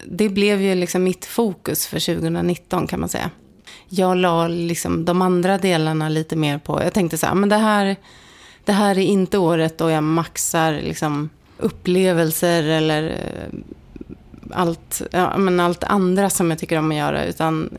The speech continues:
i år är det fokus på det här jobbet. Och, eh, så blev det ju. Och det blev ju, alltså jag visste ju att det skulle vara mycket jobb, men det blev, det blev nog ändå mer än vad jag trodde. Men det har varit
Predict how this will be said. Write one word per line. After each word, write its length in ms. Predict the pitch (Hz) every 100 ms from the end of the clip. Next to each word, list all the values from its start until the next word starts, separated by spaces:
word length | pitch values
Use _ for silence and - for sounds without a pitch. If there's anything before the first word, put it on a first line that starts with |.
| -
i 320 | - - 196
år 220 | 185 175
är 300 | 160 160 165
det 120 | 165 156
fokus 500 | 160 165 - 160 -
på 280 | 156 - - _ _ _ _
det 80 | 170
här 220 | 160 -
jobbet. 560 | 185 226 175 - - - - -
Och, 460 | - 190 180 - 190
eh, 140 | 180
så 280 | 175 226 233
blev 360 | 185 208 262
det 80 | 170
ju. 100 | 156
Och 120 | 175
det 100 | 185
blev 260 | 180 190 180
ju, 420 | 180 170 165 165 - - - _ _ _ _ _ -
alltså 140 | 196
jag 80 | 190
visste 280 | 202 - 214
ju 40 |
att 60 | 214
det 80 |
skulle 160 | 220 214
vara 100 | 196
mycket 340 | 190 185 - 175
jobb, 200 | 156 160
men 240 | 170 170
det 80 | 170
blev, 520 | 170 170 156 156 151 - -
det 100 | 185
blev 220 | 190 233
nog 120 | 165
ändå 220 | 160 160 160
mer 300 | 185 202 180
än 100 | 170
vad 100 | 156
jag 80 |
trodde. 360 | - 185 185 - - _ - - _ _ _ _
Men 280 | 214 220 220
det 80 | 226
har 140 | 226
varit 220 | 233 254